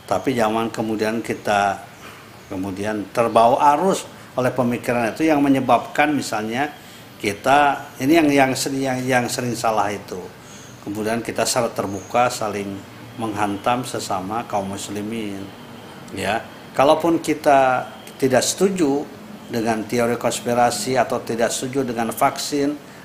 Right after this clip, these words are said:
lakukanlah secara baik. Jangan kemudian menambah masalah ya. Jangan kemudian mas-, karena yang merugi kita ini selalu kita, umat Islam. Bahkan atau tokoh dengan tokoh kadangkala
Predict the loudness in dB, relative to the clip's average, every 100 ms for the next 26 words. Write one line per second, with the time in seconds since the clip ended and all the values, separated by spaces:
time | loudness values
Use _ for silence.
0 | -2 0 0 2 2 0 -4 -4 -2 -2
1 | -2 -6 -8 -6 -2 0 -2 -2 -2 0
2 | 2 2 2 2 0 0 -8 -8 -4 -2
3 | 2 4 4 2 -4 -4 -6 -14 -20 -20
4 | -10 -4 -4 -4 -6 -4 -6 -8 0 2
5 | 4 4 4 2 0 -2 0 2 2 0
6 | -2 0 -2 -4 -4 -2 -2 -4 -6 -6
7 | -6 -8 -6 -6 -8 -14 -20 -20 -20 -8
8 | -4 0 0 0 -2 -2 0 0 0 2
9 | 0 0 -2 -2 -2 -2 -2 -2 -4 -4
10 | -6 -6